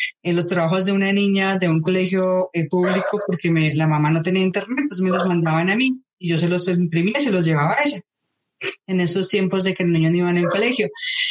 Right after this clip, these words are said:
Y en cada comunicación, en cada tarea que enviaban, enviaban una citación a un paro o enviaban una, eh, reunión para, eh,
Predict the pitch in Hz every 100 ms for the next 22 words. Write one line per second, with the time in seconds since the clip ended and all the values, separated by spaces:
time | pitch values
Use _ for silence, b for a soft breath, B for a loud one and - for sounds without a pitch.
0 | B B - 202 196 214 220 226 247 233
1 | 220 196 - 185 202 208 208 208 180 170
2 | 208 190 170 185 220 185 175 160 165 180
3 | 180 175 165 156 147 156 - 202 208 247
4 | - _ - 165 160 151 151 160 170 -
5 | 170 165 165 165 165 165 156 147 - 160
6 | 160 170 160 160 160 170 175 202 220 -
7 | 180 165 156 143 135 139 B B B _
8 | 156 147 135